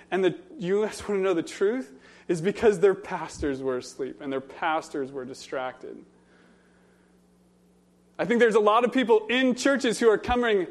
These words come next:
hungering to know God. They just wanna know him. They've heard about him, that they can come and,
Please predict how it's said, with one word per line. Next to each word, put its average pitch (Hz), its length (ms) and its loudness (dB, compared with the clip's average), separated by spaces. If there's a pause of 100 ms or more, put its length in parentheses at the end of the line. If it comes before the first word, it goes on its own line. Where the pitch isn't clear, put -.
hungering 262 640 2
to 240 100 -6
know 226 260 4
God. 202 460 2 (680)
They 208 120 6
just 226 180 2
wanna 285 200 4
know 262 200 6
him. 254 280 2
They've 202 200 6
heard 294 280 2
about 165 320 2
him, 127 240 -8
that 190 100 0
they 220 100 6
can 220 180 0
come 233 340 -2
and, 156 160 0